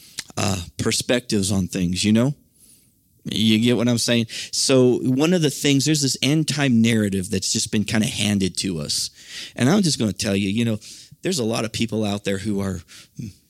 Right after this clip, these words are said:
making books and movies and, and having seminars and things by telling us how bad the end times are gonna be and what's gonna happen. And I,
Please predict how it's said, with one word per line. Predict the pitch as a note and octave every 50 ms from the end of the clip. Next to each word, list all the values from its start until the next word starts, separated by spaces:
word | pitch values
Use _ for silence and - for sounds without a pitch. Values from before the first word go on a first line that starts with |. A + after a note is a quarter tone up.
| _ _ - _ _ _ -
making | A2 G#2 G2 - - D#2 F2
books | F2 G2+ A2+ B2 B2+ B2 - _ - - - - -
and | - F#2 F2 F2+ G2 G#2
movies | B2 D3 E3+ - D#3+ - D#3+ D3+ D3+ D3+ D3 D3 B2 A2
and, | G2+ F#2+ F2+ F2+ F2+ - - - - -
and | - G2+ G2+ G2 G2 G2+ G2 - - C2 - -
having | A#2 G#2 A2 A2+ G#2 F#2
seminars | F#2+ - - - D#3+ D#3+ D#3+ D#3 D3+ D3 C#3+ D3 C#3+ A#2+
and | - B2 A#2
things | C3 B2+ B2 A#2
by | - A2 A2
telling | - - - C#3+ D3+ D3 D3 A#2+
us | A2 A2+ -
how | G2+ A2+ A#2+
bad | A2 A#2 A#2 A#2 A2 G#2+
the | G#2+ G#2+ -
end | A2+ A2+ A2+ G#2+
times | A2 A#2+ G#2 G2+ G#2 G2 G2
are | F#2
gonna | G2 G2+ F#2+ F#2
be | F2 F#2 F2+ - - - - - - - -
and | - G2 G2+
what's | G#2+ G#2+ F#2+ -
gonna | - A2+ G#2 G2 G2+
happen. | A2 A2 F#2 F2+ - E2 E2+ - - - - -
And | A2+ A#2 A2 -
I, | - C#3+ F3 A3+ -